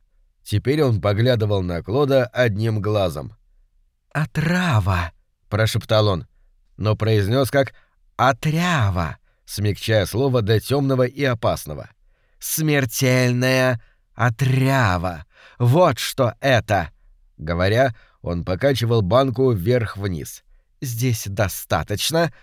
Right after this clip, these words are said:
чтобы уморить миллион человек. «Ужас», — сказал Клод. «Точно. Вас отправят за решетку на шесть месяцев,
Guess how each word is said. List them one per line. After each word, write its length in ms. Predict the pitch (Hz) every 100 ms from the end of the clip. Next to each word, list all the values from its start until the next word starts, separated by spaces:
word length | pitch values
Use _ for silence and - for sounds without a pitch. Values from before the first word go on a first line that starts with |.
| _
чтобы 420 | - - 143 131 131
уморить 640 | 156 139 123 117 143 - -
миллион 800 | 139 160 175 165 151 143 139 143
человек. 720 | 123 - 143 143 143 - - _ _ _ _ _ _ -
«Ужас», — 1000 | - 98 101 95 78 104 101 95 - - _
сказал 480 | - - 101 90 98
Клод. 380 | - 95 90 - _ _ _
«Точно. 560 | - 160 143 - 95 87 - _ _
Вас 320 | 101 107 -
отправят 500 | 107 - 120 117 113
за 120 | 104
решетку 520 | 117 98 - 131 - 127
на 140 | 127
шесть 320 | 113 131 -
месяцев, 520 | 160 160 113 90 120